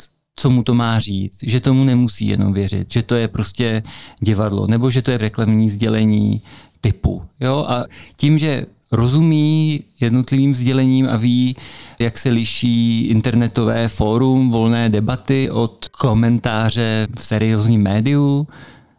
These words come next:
a to celé od reklamy, a to celé od podvodné nabídky nějakého šmejda, ať už naživo, anebo v onlineu, tak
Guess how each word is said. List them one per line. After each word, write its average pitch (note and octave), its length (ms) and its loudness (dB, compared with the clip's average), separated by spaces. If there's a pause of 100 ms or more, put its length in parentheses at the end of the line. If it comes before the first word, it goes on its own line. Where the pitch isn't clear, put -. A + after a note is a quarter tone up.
(280)
a B2 80 -2
to C3+ 120 0
celé A2 340 -2
od A2 160 0
reklamy, C3+ 760 0
a A#2+ 100 -2
to C3+ 180 0
celé A#2+ 380 -2
od B2+ 180 -2
podvodné A2+ 560 2
nabídky A2+ 920 0
nějakého G#2+ 460 0
šmejda, A2+ 520 0
ať A2 160 -6
už - 380 -4
naživo, A#2 560 2
anebo A2 520 0
v - 120 -10
onlineu, B2+ 680 2 (640)
tak - 180 -6